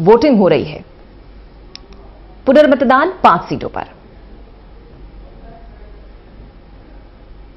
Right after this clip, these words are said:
सुबह सात बजे से शाम छह बजे तक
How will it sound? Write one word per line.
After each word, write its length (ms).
सुबह 180
सात 240
बजे 240
से 140
शाम 260
छह 240
बजे 180
तक 220